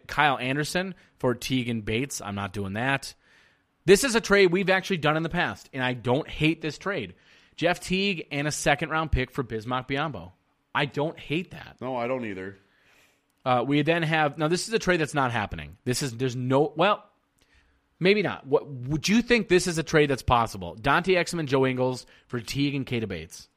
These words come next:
Speaker 1: I don't think so on the surface.
Speaker 2: No, I don't. If, if I just went through an article that called Joe Ingles part of the core
Speaker 1: Yeah.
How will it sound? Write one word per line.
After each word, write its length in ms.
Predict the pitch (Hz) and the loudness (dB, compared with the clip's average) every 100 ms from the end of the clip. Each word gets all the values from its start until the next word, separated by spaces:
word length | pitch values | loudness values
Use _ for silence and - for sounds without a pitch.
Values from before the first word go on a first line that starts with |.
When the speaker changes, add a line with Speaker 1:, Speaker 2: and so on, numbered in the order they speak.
| _ _ _ _ - | _ _ _ _ 2
Speaker 1:
I 140 | 208 | 4
don't 180 | 240 185 | 4 0
think 300 | - 160 - | -2 -2 -2
so 160 | 151 | -2
on 100 | 139 | -2
the 80 | 120 | -2
surface. 380 | - 120 101 92 | -6 -8 -8 -6
Speaker 2:
No, 240 | 90 87 87 | -4 -2 -2
I 120 | 107 | -2
don't. 180 | 120 - _ _ _ | -4 -10 _ _ _
If, 280 | 139 147 147 165 | 0 0 0 -8
if 180 | 151 | -6
I 160 | 147 170 | -2 -2
just 200 | 190 175 | -4 -6
went 240 | 147 147 | -6 -6
through 140 | 151 151 | -4 -4
an 60 | |
article 400 | 127 120 127 135 120 | -2 -2 -4 -6 -6
that 160 | 113 | -8
called 460 | - 113 113 110 107 - _ _ | -4 0 0 -2 -6 -14 _ _
Joe 320 | 110 113 123 117 | -6 -2 2 2
Ingles 380 | 113 123 123 | 0 -2 -4
part 260 | - 110 113 | -6 -2 -2
of 160 | 107 95 | -2 -8
the 120 | 92 | -10
core 640 | - - 98 107 117 143 113 | -12 -8 -2 0 0 -2 -4
Speaker 1:
Yeah. 280 | 95 87 | -6 -6